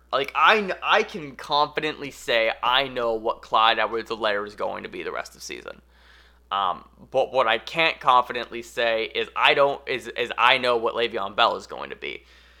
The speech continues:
So I wanna take a few weeks to wait and see what's going to happen. Uh, I, Le'Veon Bell can't play probably until next week. He has to go through a few covid protocols in order to get cleared, uh,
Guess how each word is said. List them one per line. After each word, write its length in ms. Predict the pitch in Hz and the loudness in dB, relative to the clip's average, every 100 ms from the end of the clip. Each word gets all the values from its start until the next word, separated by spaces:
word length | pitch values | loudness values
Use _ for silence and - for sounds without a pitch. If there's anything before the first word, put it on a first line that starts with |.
| _ | _
So 120 | - | 2
I 80 | 131 | 4
wanna 240 | 165 180 | 4 2
take 280 | 180 175 170 | 2 2 0
a 40 | 170 | -2
few 200 | - 170 | -6 -6
weeks 360 | 151 156 - | -4 -6 -4
to 80 | 147 | -6
wait 260 | 127 139 - | -2 -2 -2
and 120 | 139 | -8
see 200 | - 143 | -10 -8
what's 160 | 131 | -8
going 240 | - 135 127 | -8 -6 -4
to 60 | |
happen. 520 | 120 131 139 151 147 151 | 2 4 4 2 -2 -6
Uh, 40 | - | -2
I, 580 | 110 104 98 - 113 117 _ _ | 2 4 2 2 -2 -4 _ _
Le'Veon 580 | - 123 147 165 151 131 | -8 -2 0 2 2 6
Bell 260 | 139 143 | 6 6
can't 400 | 139 - 139 - | 2 0 2 0
play 540 | - - 131 139 143 147 _ - _ _ | -8 0 2 4 0 -4 _ -20 _ _
probably 500 | 139 131 143 143 151 | 6 6 6 0 -2
until 220 | 139 131 | -2 -4
next 340 | 113 117 - - | 0 0 0 -8
week. 180 | 147 | -8
He 80 | 135 | 0
has 140 | 139 131 | 0 0
to 60 | |
go 140 | 127 127 | -2 -2
through 220 | 123 123 | -2 -6
a 40 | |
few 320 | 117 123 117 - - - | -6 -8 -8 -12 -20 -20
covid 320 | - 135 131 120 | -2 0 0 0
protocols 540 | 135 131 135 127 127 | -2 -2 0 2 2
in 80 | 123 | -2
order 280 | 117 117 113 | -4 -4 -6
to 120 | 110 | -8
get 160 | 107 | -14
cleared, 480 | - - 143 143 143 - - - - | -10 -4 0 0 -2 -12 -20 -20 -8
uh, 160 | 98 | -6